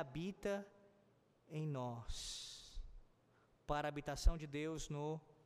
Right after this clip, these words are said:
Espírito. A ideia aqui, a expressão que Paulo usa, é essa de, de habitação, é o lugar de residência profunda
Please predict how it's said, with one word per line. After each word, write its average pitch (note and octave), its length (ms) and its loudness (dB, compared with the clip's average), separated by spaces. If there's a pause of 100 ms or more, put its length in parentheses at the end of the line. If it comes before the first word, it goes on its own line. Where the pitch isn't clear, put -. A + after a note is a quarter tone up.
(640)
Espírito. C3 800 -4 (1800)
A D3 80 0
ideia E3 320 0
aqui, E3 260 0 (600)
a C#3 60 -4
expressão D#3+ 500 0
que - 80 -8
Paulo D#3 320 -2 (180)
usa, F3 240 -6 (1040)
é D3 380 0 (360)
essa - 160 2
de, C#3+ 140 0 (160)
de D3+ 80 -4
habitação, D3+ 760 0 (460)
é C#3+ 60 2
o D#3 120 4
lugar D#3+ 300 4
de D#3 120 0 (120)
residência E3+ 840 0
profunda E3 1000 6